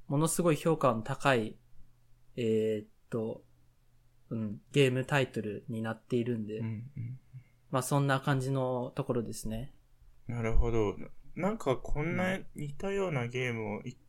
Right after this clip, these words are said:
Speaker 2: 回昔やったことがあるんですけど、
Speaker 1: はいはいはい。
Speaker 2: なんだろう、スマホのゲームなんですけど、なんだろうなと思ってたけど、全然出てこないな。
Speaker 1: 思い出す。<laughs> まあそうだよね。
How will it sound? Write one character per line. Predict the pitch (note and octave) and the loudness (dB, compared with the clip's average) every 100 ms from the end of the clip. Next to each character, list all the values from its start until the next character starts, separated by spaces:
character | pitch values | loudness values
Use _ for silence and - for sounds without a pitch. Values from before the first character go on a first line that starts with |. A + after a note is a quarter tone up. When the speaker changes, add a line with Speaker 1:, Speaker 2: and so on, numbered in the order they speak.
| - | 0
Speaker 2:
回 | D3+ D3+ | 2 2
昔 | C#3+ C#3+ C#3+ C#3 | -2 -4 -6 -4
や | C#3 | -4
っ | - | -6
た | D3 | -8
こ | C#3+ D3 | -6 -4
と | A#2 | -2
が | G#2+ | -2
あ | G#2+ | -2
る | A2 | -4
ん | G#2 | -10
で | |
す | G#2+ - | -12 -10
け | G#2+ | -8
ど、 | G2+ G2+ G2+ C3 - - - - _ - - - - _ - | -6 -6 -8 -12 -18 -20 -20 -20 _ -20 -20 -20 -20 _ -10
Speaker 1:
は | - D#3 | -2 0
い | |
は | B2+ | 2
い | |
は | C3 | 2
い。 | |
Speaker 2:
な | D3+ | 2
ん | |
だ | C#3 B2 | 4 4
ろ | A2+ | 4
う、 | G#2+ - | 0 -4
ス | - | -4
マ | C3 D3 | 0 0
ホ | D#3+ E3+ | 0 0
の | E3+ | 0
ゲ | E3 | 0
ー | E3+ | 0
ム | C3 | 0
な | A#2 | -2
ん | B2+ | -6
で | G#2 | -10
す | - | -8
け | G2+ | -8
ど、 | A2+ | -8
な | A2+ | -6
ん | C#3 | -2
だ | C#3+ A#2 | -2 -2
ろ | A1+ | -4
う | |
な | G#2+ G1+ - | -8 -8 -10
と | |
思 | G2 F#2+ | -10 -10
っ | |
て | - - | -12 -14
た | - | -14
け | - | -14
ど、 | - - - | -16 -14 -12
全 | - G2+ A#2 | -12 -12 -10
然 | A#2+ C3 C3+ C3+ - - - | -8 -6 -6 -6 -12 -20 -6
出 | C#3 | -4
て | C#3 | -4
こ | - - | -8 -10
な | G2 | -10
い | - | -12
な。 | - B2+ C3 - - | -12 -14 -16 -20 -2
Speaker 1:
思 | C#3 | 2
い | |
出 | B2+ | 2
す。 | A#2+ - - - C4 G3 - - | 0 -8 -8 -2 2 0 6 12
<laughs> | - D#3+ C#3+ C3 - | 12 12 4 2 -6
ま | - | -4
あ | B2+ | -2
そ | G3 | 0
う | F3 | 0
だ | |
よ | G2+ | 0
ね。 | G2+ | -4